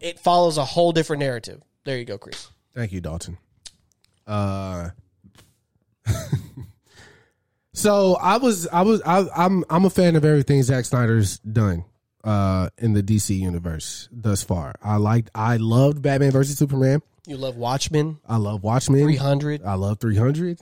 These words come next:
Speaker 2: I love, I, I, I loved, uh, I loved Man of Steel.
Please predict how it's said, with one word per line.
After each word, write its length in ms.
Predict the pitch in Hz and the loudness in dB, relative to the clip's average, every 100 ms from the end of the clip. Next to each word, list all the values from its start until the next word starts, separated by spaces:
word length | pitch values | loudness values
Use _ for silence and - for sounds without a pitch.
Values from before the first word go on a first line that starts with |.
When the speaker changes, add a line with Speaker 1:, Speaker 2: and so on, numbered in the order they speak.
| _ | _
Speaker 2:
I 200 | - 110 107 | -4 0 2
love, 580 | 107 104 101 98 95 92 - _ | 2 4 4 2 0 -4 -14 _
I, 140 | 101 | -4
I, 480 | 98 92 95 92 90 95 | -4 -2 0 0 0 -2
I 120 | 98 | 0
loved, 420 | 98 98 92 92 | 2 2 0 0
uh, 840 | 92 90 90 87 85 85 80 76 85 98 101 _ | 0 2 0 0 0 -2 -2 -4 -6 -10 -18 _
I 120 | - 104 | -4 0
loved 300 | 107 104 98 | 4 2 4
Man 240 | 107 107 | 2 2
of 40 | 95 | -2
Steel. 460 | - 135 196 208 | 0 2 4 0